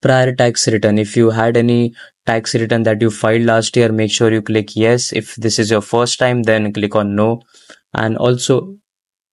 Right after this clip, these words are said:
if you selected yes, make sure to select the form that you filled out as an international student. It should most probably be ten forty N R.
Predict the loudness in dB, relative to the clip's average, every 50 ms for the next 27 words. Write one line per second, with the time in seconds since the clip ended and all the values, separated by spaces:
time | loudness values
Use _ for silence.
0 | _ _ _ _ _ _ _ _ _ _ -6 -4 -2 -2 -2 0 2 2 0 0
1 | 0 0 0 0 2 0 0 0 0 0 0 0 0 0 2 0 0 0 -4 -12
2 | _ _ -4 -4 -2 0 0 0 0 0 -2 -2 -4 -4 -2 -2 0 0 0 0
3 | 0 0 0 0 0 -2 -2 0 0 0 2 2 2 0 -2 -4 -4 -2 -2 -2
4 | 0 0 -2 0 0 -2 0 0 0 0 0 0 0 0 0 0 0 0 0 0
5 | 0 0 -2 -2 -2 -2 -2 0 0 2 2 0 0 0 0 0 2 0 0 0
6 | 0 0 0 0 -2 -2 -2 _ -2 -2 -2 -2 -2 -2 -2 -2 -4 -4 -2 0
7 | 0 2 2 2 0 0